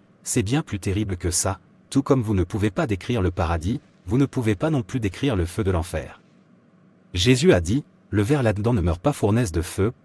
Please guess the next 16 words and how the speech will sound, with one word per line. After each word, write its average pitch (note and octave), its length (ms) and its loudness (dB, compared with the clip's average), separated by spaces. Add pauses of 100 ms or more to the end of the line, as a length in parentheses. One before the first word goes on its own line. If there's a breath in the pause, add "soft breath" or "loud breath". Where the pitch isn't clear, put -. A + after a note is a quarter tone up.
(140)
pleurs C3+ 220 2
et F#2+ 40 2
grincement A#2+ 420 -2
de F2 100 0
dents, F#2+ 260 0 (160)
la G2 140 2
fumée C#3+ 280 0
de G#2+ 80 2
leur F2 140 0
tourment A2 320 0
monte, F#2+ 380 -2 (140)
pour A#2+ 180 0
toujours C3+ 340 0
et F#2 80 2
à E2 60 2
jamais, F#2 420 2